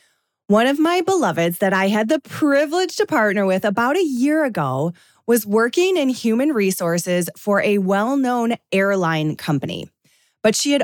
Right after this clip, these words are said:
always dreamed of being a writer. So obviously, these are very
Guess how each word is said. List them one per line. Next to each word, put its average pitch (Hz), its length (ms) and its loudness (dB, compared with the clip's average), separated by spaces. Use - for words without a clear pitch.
always 254 500 2
dreamed 185 760 0
of 202 180 0
being 196 340 2
a 180 160 0
writer. 160 720 -2
So - 280 0
obviously, 269 800 2
these 214 280 0
are 202 120 2
very 190 720 0